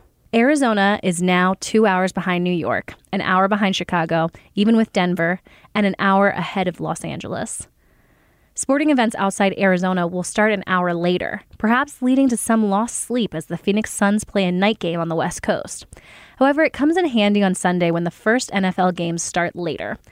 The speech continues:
Popping a beer at eleven A M seems a bit more appropriate than kicking off the first drink at ten A M, right? Shows will start later on some cable T V networks.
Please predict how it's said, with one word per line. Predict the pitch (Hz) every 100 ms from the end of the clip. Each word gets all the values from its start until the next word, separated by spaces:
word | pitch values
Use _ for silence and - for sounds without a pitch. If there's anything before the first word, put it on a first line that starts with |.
| - - -
Popping | 180 196 196
a |
beer | 175 196
at | 202
eleven | 190 196 196
A | 196
M | 208 220
seems | - 254
a | 262
bit | 269 269
more | 302
appropriate | 285 262 240 180 151 -
than | 165
kicking | - 208 214
off | 196
the | -
first | - 190 -
drink | 190 185
at | 175
ten | - 214
A | 185 69
M, | 80 202 _ -
right? | 185 262 _ _ _ _ _
Shows | - 285 311
will | 262 240
start | - 320 220
later | 196 180
on | 185
some | 185 208 208
cable | - 196 185
T | 196
V | 175 170
networks. | 180 - 92 - -